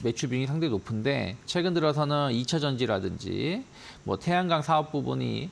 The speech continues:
어, 계속해서 성장을 좀 하고 있다라고 보시면 될 것 같습니다. 어, 뭐 안정적인 외국인 수급들, 그러니까 뭐 외국인 기관 모두 다 매수가 들어오면 좋은데 뭐 그래도 일단은 그 외국인들이라도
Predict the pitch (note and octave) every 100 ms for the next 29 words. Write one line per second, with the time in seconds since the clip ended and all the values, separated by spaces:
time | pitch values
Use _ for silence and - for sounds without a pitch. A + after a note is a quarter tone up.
0 | - G#2 G#2 A2+ C3 A2+ C#3+ E3 D#3 C3
1 | A#2 A#2 F#3+ D#3+ - A#2+ A#2 G#2 A2+ A2+
2 | C#3 G2 A2+ G2 - G#2+ G2+ G#2 - -
3 | - - - - - - - C3 C3+ C3
4 | C3 C3 C3 B2+ B2+ C3 A2 C#3 E3+ F3
5 | E3+ D#3+ B2+ C#3+ E3 D#3+ E3+ D#3 - A#2
6 | C#3 F3 B2+ C3+ C3+ C3 C3 - - A#2+
7 | G2+ E2 - - - - - C3 F3 G3
8 | F3+ D3 F#3 E3 B2+ D#3 F3 D3 A2+ A#2+
9 | D#3+ D3+ B2 D3 D#3+ D3+ G#2+ G2+ G#2+ C3+
10 | G#2+ F#2 A2 - - G#2 G2+ G2+ D3+ D#3+
11 | E3+ C#3+ A#2 C#3+ C#3+ C#3+ C#3 C3+ B2 A2+
12 | - G#2+ A#2+ D3 C#3+ C3+ C3 A#2+ A#2+ A2+
13 | A2+ G2+ F#2+ D3 D#3+ E3+